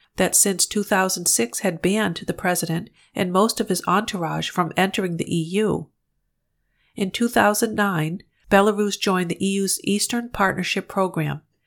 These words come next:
which promotes ties between the E U and a number of countries in Eastern Europe and the Caucasus region. However, by early twenty ten,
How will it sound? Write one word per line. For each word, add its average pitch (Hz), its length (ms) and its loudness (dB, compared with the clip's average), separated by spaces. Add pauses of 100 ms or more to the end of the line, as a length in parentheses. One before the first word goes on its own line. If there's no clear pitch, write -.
(100)
which 208 260 2
promotes 190 460 0
ties 190 420 0
between 180 360 -4
the 170 200 -2
E 208 180 2
U 190 420 0
and 214 240 0
a 233 60 0
number 208 360 0
of - 140 -4
countries 214 520 -2
in 170 160 -8
Eastern 190 380 -2
Europe 160 460 -2
and 220 240 0
the 180 140 4
Caucasus 180 680 0
region. 165 480 -2 (720)
However, 196 520 4
by 165 200 0
early 185 320 2
twenty 185 360 -2
ten, 170 520 -4